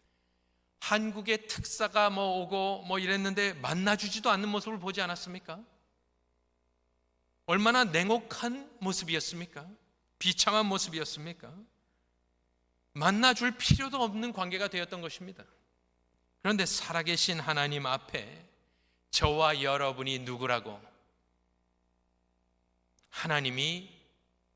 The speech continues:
우리에게 관심을 가져주신단 말입니까? 그런데 오늘 말씀해 보니까 우리의 기도가 향처럼 하나님 앞에 올라간다는 말을 우리가 확인했을 때는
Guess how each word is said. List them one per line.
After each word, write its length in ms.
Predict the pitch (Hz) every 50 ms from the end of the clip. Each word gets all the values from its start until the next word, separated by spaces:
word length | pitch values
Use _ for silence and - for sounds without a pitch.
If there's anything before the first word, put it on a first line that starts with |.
| _ _ _ _ _ _ _ _ _ _ _ _ _ _ _ _
우리에게 460 | - - 175 170 160 143 139 127 147
관심을 840 | 143 - - 156 156 147 - - 160 160 180 202 214 247 - - - - - _ _ _
가져주신단 640 | - - 151 135 143 127 123 107 - 131 120 110 117 117
말입니까? 540 | 107 98 104 101 107 113 113 - - - -
그런데 400 | - 139 139 135 123 131 120 117
오늘 260 | 131 143 143 135 135
말씀해 380 | 131 127 131 131 - - 131 135
보니까 520 | 123 135 131 139 131 - 147 135 160 240 311 - _ _ _ _ _ _ _ _ _ _ _ _ _ _ _ _ _ _ _ _ _ -
우리의 320 | 143 147 156 165 170 165
기도가 380 | - 190 160 175 170 165 180 170
향처럼 920 | - - - - - 185 190 208 202 - - - 226 226 240 240 - - - - _ _ _ _ _ _ _ _ _ _ _ -
하나님 600 | - - - 190 175 170 170 170 165 160 165 165 - - -
앞에 400 | 165 180 175 - - - - 226
올라간다는 640 | 214 208 208 214 208 208 214 214 202 214 208 214 214
말을 320 | 202 190 190 190 202 202
우리가 320 | 180 175 175 175 - 180
확인했을 600 | 175 - - 160 147 151 143 143 139 - - 139
때는 400 | - - 151 139 139 135 139 196